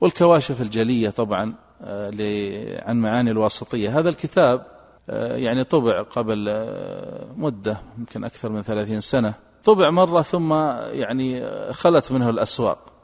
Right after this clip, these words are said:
وأذكر كانوا يصورون طلاب العلم في الشريعة، والآن الحمد لله الكتاب منتشر ومعروف. واختصره الشيخ نفسه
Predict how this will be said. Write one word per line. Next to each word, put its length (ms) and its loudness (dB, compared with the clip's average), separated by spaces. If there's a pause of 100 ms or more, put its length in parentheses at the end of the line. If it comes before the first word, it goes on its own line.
وأذكر 320 2
كانوا 260 2
يصورون 540 4
طلاب 440 -2
العلم 260 -2
في 80 -12
الشريعة، 540 -6
والآن 300 -2
الحمد 320 -6
لله 260 -4
الكتاب 520 -8 (460)
منتشر 480 -4
ومعروف. 480 -4 (520)
واختصره 600 4
الشيخ 400 -2
نفسه 340 -4